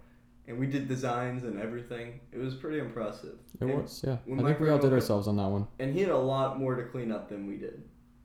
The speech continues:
Speaker 1: Like, me, I just had to cut some foil off. He had to take off, like, the sticky notes and, like, bulk.
Speaker 2: You definitely got your revenge <laughs> on that one.
Speaker 1: I mean, I'm just saying. And it happened on April first, so, like,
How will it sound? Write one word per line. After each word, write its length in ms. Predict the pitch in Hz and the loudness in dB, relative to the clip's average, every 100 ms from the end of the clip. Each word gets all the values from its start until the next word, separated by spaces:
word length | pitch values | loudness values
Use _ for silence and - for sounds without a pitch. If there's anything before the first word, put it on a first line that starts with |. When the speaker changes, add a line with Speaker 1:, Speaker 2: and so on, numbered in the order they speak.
| - | -10
Speaker 1:
Like, 360 | 135 120 - 131 | -2 0 0 -2
me, 220 | 147 151 | 0 2
I 100 | 131 | 0
just 140 | 131 135 | 0 -2
had 100 | 117 | -6
to 60 | |
cut 180 | - 113 | -6 -6
some 120 | 113 | -6
foil 260 | 110 113 104 | -4 -2 -2
off. 120 | 98 - | -6 -6
He 80 | |
had 180 | 143 120 | -6 -6
to 80 | - | -8
take 160 | 123 110 | -6 -6
off, 200 | - 98 | -6 -8
like, 140 | 98 | -10
the 60 | - | -12
sticky 320 | - 110 110 | -12 -10 -8
notes 200 | 98 - | -8 -10
and, 100 | 95 | -12
like, 280 | 95 110 - | -14 -14 -12
bulk. 320 | - - - - - - - - - - - - - - - - - - | -14 -14 -18 -20 -20 -20 -20 -20 -20 -20 -20 -20 -20 -20 -20 -20 -16 -4
Speaker 2:
You 80 | |
definitely 320 | 107 113 147 143 | 0 0 0 2
got 220 | 117 117 | 2 2
your 100 | 101 | 2
revenge 400 | 95 - 107 104 | 2 4 2 4
<laughs> 60 | - | 4
on 0 | - | 4
that 380 | - - - - | 0 -10 -6 -2
one. 80 | 120 | 0
Speaker 1:
I 60 | 123 | 0
mean, 100 | 131 | 0
I'm 100 | 135 | -2
just 160 | 156 - | -4 -6
saying. 220 | 143 113 | -6 -6
And 200 | 131 156 | -2 2
it 80 | 175 | 2
happened 280 | 175 156 151 | 2 -2 -2
on 100 | 139 | -2
April 320 | 131 135 135 131 | -2 -2 -4 -6
first, 300 | 123 139 143 | -4 -6 -6
so, 200 | - 104 | -8 -8
like, 200 | 107 104 | -8 -10